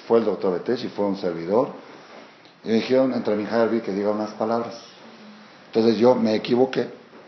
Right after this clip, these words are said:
porque me faltaba madurez. Y no hablé duro, ¿eh? Dije, la persona que cuando, que hay dos formas de despertarse en Teshuvah, así dije. Una forma es cuando Dios te manda cosas muy buenas.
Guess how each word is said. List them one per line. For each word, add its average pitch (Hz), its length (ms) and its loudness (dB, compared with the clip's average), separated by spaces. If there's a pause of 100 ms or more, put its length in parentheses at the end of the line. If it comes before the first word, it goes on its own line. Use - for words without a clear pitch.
(560)
porque 82 260 -10 (240)
me 90 120 -12
faltaba 98 340 0
madurez. 113 560 0 (920)
Y 113 100 -2
no 135 120 2
hablé 143 320 2
duro, 87 360 -6
¿eh? - 160 -10
Dije, 123 380 -2 (340)
la 98 160 0
persona 127 420 0
que 113 140 -4
cuando, 104 440 -4
que 127 100 -4
hay 127 100 2
dos 143 220 0
formas 127 420 -2
de 104 100 -4
despertarse 107 640 -4
en 98 80 -6
Teshuvah, 90 380 -6
así 90 180 -10
dije. 82 160 -12 (540)
Una 123 240 2
forma 120 340 0
es 113 80 -6
cuando 98 260 -4
Dios 110 220 -2
te 107 100 -4
manda 101 460 -2
cosas 101 340 -8
muy 107 160 -4
buenas. 98 500 -4